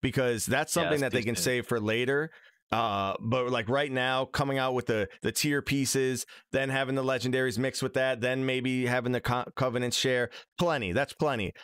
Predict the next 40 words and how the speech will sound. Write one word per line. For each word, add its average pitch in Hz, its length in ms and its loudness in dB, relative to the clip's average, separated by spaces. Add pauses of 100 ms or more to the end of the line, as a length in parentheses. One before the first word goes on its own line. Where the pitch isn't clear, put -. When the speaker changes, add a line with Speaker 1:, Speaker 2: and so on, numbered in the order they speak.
Speaker 1:
They, 135 140 2
if 151 180 0
they 156 200 2
add 170 260 0
the 156 160 2
whole, 147 180 2
like, 131 180 0
you 135 120 0
can 143 120 0
use 139 160 0
two 147 160 0
legendaries 131 600 2
just 127 160 0
to 131 80 -2
try 123 200 0
to 120 60 -2
make 123 200 -2
it 120 80 2
exciting, 131 540 0 (280)
that's 143 220 0
gonna 123 220 0
fuck - 520 -2
the 135 100 2
rest 123 280 0
of 123 80 0
the 127 80 2
<laughs> - 0 -
expansion 135 560 0
up. 101 240 -2 (420)
That's 160 240 0
gonna, - 340 2
Speaker 2:
Yeah. 117 80 -6 (140)
Speaker 1:
that's 156 240 0
gonna 127 220 0
fuck 143 240 0
it 131 120 2
Speaker 2:
<laughs> - 0 -
Speaker 1:
up 104 240 0
bad. 113 540 0 (800)
Speaker 2:
Yeah. 98 300 -2